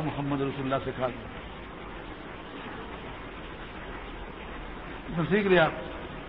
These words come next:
واقعی یہ لڑکا آیا ہے اور یہ کسی جگہ پھنسا ہے، بالکل قتل ہونے کی سر پر جب سب بندوق تانی گئی ہے تو اس نے کلمہ پڑھا، لا الہ الا اللہ محمد رسول اللہ پڑھا ہے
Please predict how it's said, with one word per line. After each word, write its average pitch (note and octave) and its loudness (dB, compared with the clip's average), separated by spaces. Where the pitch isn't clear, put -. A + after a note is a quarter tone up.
واقعی G3 12
یہ G3 10
لڑکا F3 12
آیا F#3 12
ہے G3 10
اور E3 10
یہ E3 8
کسی D3+ 2
جگہ D#3 6
پھنسا E3+ 12
ہے، F#3 12
بالکل E3+ 6
قتل E3 4
ہونے C#3+ 6
کی - -2
سر E3 8
پر D#3 6
جب D#3+ 2
سب D3+ 2
بندوق D#3 2
تانی F#3 8
گئی D#3 8
ہے C3+ 2
تو A3+ 12
اس G#3 12
نے F3+ 12
کلمہ D#3+ 10
پڑھا، C3 6
لا C#3+ 10
الہ D3 8
الا C#3 8
اللہ C#3 6
محمد D3 4
رسول D#3 2
اللہ - -6
پڑھا F#3 12
ہے F#3+ 10